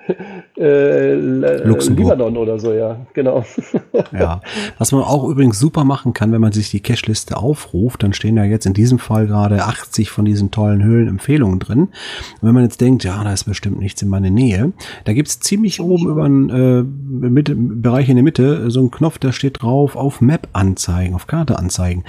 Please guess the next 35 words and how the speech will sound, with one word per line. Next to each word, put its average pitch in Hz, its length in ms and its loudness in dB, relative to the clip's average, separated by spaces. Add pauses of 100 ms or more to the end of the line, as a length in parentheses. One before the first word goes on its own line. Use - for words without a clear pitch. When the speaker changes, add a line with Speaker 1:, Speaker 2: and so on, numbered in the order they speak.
(280)
Speaker 2:
Das 104 160 -2
heißt, 110 180 2
wenn 120 80 4
ihr 127 80 4
euch 113 80 0
die - 120 -4
Karte - 340 -4
anguckt, - 500 -2
dann 117 240 4
seht 151 200 -2
ihr 127 80 -2
ja, 123 260 0
wo 139 80 0
ihr 113 160 4
wohnt 120 240 2
und 127 140 0
seht, 135 260 2
ach, 85 200 -6
guck - 200 -6
mal, 90 300 0
da 90 80 -4
ist - 180 -6
ja 95 80 -4
doch 110 160 -6
in 98 80 -4
meiner 95 320 -2
Nähe, 135 540 0
also 92 160 -8
Nähe 90 460 2
ist 92 100 -2
immer 87 180 0
relativ, 127 460 2
wisst - 180 -8
ihr 98 60 -4
ja, 123 180 -2